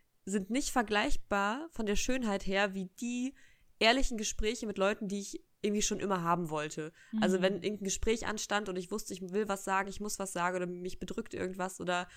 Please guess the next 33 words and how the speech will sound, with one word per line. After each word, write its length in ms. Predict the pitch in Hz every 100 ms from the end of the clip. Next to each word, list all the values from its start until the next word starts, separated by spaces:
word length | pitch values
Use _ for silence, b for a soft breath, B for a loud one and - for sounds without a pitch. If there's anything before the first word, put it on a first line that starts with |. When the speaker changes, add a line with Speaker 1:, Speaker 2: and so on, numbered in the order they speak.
| B B
Speaker 1:
ich 100 | -
weiß 220 | 185 214 226
nicht, 160 | 208
woran 200 | 196 202
ich 140 | 208 -
bin 160 | 220
und 140 | 202 190
dann 140 | 247
darüber 320 | 247 220 214
zu 120 | 208 -
sprechen 360 | - 226 196
und 140 | 170 -
ehrliche 340 | 240 269 208
Gespräche 420 | 208 - 220 220
zu 140 | - 185
führen 200 | 175 170
oder 140 | 190
einfach 260 | 202 220 214
ein 80 |
richtig 360 | 214 262 - -
schönes 340 | - 277 277
Gespräch 360 | 226 - 180 175
mit 120 | 185
einem 80 | 196
Menschen, 260 | 196 220 214
den 100 | 196
du 80 | 202
liebst. 400 | 247 247 - - B B B B B
So, 260 | - 190 190
und 140 | 175
das 140 | 247 -
Gefühl 300 | 285 - 247
danach, 600 | 214 233 247 165 160